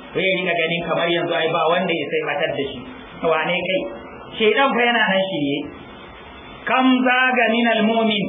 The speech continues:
Mu'minai nawa ne da suna mu'minai din sun yi imani suka karkace? Wa min al-muslim. Musulmai nawa ne suna musulmai suka karkace? Wa min al-alim. Malamai nawa ne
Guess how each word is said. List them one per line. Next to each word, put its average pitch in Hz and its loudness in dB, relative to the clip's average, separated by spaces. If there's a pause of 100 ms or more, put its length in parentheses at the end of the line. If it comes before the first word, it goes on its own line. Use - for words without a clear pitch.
(220)
Mu'minai 226 4
nawa 254 4
ne 220 2
da 226 2
suna 214 2
mu'minai 185 2
din 202 2
sun 190 -2
yi 190 -2
imani 190 0 (240)
suka 220 0
karkace? 196 0 (280)
Wa 185 2
min 233 2
al-muslim. 214 2 (200)
Musulmai 226 2
nawa 254 4
ne 226 2 (240)
suna 233 2
musulmai 208 2 (200)
suka 240 -2
karkace? 208 0 (220)
Wa 190 2
min 247 2
al-alim. 240 0 (220)
Malamai 220 2
nawa 254 4
ne 226 2